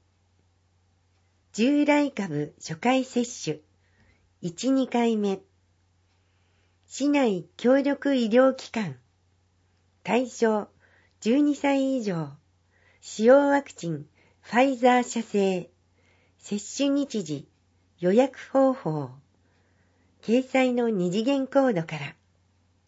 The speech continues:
小児接種、一回から三回目。市内協力医療機関。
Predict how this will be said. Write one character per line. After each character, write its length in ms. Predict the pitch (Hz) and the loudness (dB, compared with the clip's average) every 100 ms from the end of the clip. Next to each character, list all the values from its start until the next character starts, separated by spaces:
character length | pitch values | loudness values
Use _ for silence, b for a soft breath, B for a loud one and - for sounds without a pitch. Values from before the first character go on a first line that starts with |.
| _ _ _ _ _ _ _ _ _ | _ _ _ _ _ _ _ _ _
小 380 | - 233 269 294 | -4 0 2 2
児 220 | 277 269 | 0 -2
接 180 | 269 269 - - | -2 -4 -6 -6
種、 180 | 151 - _ _ _ _ _ _ _ | -6 -6 _ _ _ _ _ _ _
一 140 | 202 - _ | -12 -12 _
回 240 | 277 294 | 0 0
か 120 | - 196 | -4 -4
ら 160 | 160 | -4
三 280 | 147 165 196 | -8 -8 -8
回 280 | 202 180 180 | -6 -4 -4
目。 240 | 165 156 - _ _ _ _ _ _ _ _ _ _ _ | -4 -6 -10 _ _ _ _ _ _ _ _ _ _ _
市 220 | - - 294 | -12 -4 0
内 340 | 277 196 151 | 0 -2 -6
協 280 | - 214 254 | -4 0 2
力 320 | 269 262 254 | 0 -2 -2
医 160 | 240 185 | -2 2
療 240 | 226 254 | 2 2
機 160 | - - | -2 -8
関。 260 | 196 160 | -8 -8